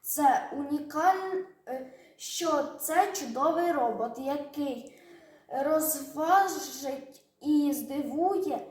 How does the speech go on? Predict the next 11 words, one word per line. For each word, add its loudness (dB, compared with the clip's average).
будь-кого. 0
Я 4
сподіваюся, 0
що, 0
е, -2
<clears throat> -14
е, -2
його 4
виступ 0
і -2
мій -6